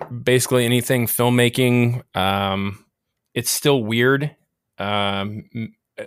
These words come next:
you know, when, like, family or, uh, friends will ask, you know, like, they still look at you weird.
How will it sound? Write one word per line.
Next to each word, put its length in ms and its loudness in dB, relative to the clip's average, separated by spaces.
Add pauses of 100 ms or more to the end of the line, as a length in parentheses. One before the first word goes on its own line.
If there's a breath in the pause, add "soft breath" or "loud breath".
you 160 -2
know, 120 0
when, 200 0
like, 340 -2
family 720 2 (100)
or, 540 2 (380 soft breath)
uh, 200 -2
friends 520 2
will 400 0
ask, 500 -2
you 180 -4
know, 160 -4
like, 380 -6 (880)
they 140 2
still 240 4
look 160 2
at 100 -2
you 80 2
weird. 380 0